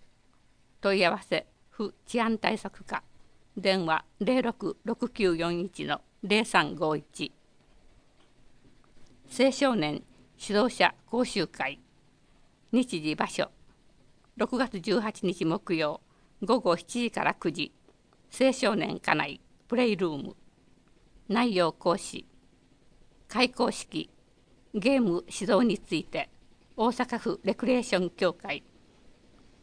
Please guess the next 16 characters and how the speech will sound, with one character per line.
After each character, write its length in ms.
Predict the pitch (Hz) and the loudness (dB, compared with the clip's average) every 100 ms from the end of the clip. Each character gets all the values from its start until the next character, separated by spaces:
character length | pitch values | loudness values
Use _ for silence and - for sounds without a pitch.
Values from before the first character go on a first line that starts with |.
| - - | -10 -4
六 220 | 214 214 | -2 0
月 200 | 226 202 | 0 2
二 200 | 202 196 | 2 2
十 120 | 202 | -2
一 200 | - 175 | -2 0
日 260 | 170 - 170 | -2 0 -4
日 280 | 180 185 | -2 -2
曜、 220 | 160 143 - - _ _ _ | -2 -2 -6 -20 _ _ _
十 220 | 214 240 254 | -2 0 2
時 140 | 160 | 2
か 160 | - 147 | 4 4
ら 100 | 151 | 6
午 160 | 254 | 4
後 140 | 208 170 | 0 0
三 320 | 175 165 151 | 0 0 -2
時。 160 | 185 | -6